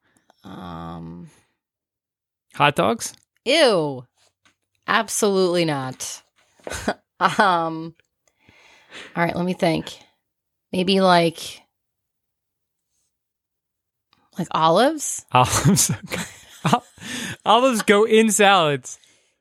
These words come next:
Speaker 1: There's a lot of things that go in salads. It doesn't matter.
Speaker 2: All right.
Speaker 1: I like olives. I like, this is just the kind of stuff that I like. I don't, what, what do I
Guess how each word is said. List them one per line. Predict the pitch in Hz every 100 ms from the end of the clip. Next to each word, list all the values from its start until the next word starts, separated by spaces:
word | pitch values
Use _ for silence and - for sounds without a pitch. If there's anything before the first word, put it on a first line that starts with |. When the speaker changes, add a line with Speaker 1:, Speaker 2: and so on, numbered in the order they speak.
| _ _ _
Speaker 1:
There's | 220 226
a |
lot | 247 247 277 392
of | 370
things | 392 330
that | 311
go | 269 262
in | - 269 294
salads. | 220 - - 214 254 196 165 185
It | 202
doesn't | 254 254 262
matter. | 311 247
Speaker 2:
All | 170
right. | 135
Speaker 1:
I | 226
like | 226 220
olives. | - 254 277 277 262 254
I | 208 220
like, | 214 208 202 196 - _ _ _ _ _
this | - 277
is | 381
just | 370 381
the | 294
kind | 392
of | 370
stuff | - 370
that | 392
I | 370
like. | 359 392 285
I | 294
don't, | 294 247
what, | 302 254
what | 269
do | 359
I | 339 311 254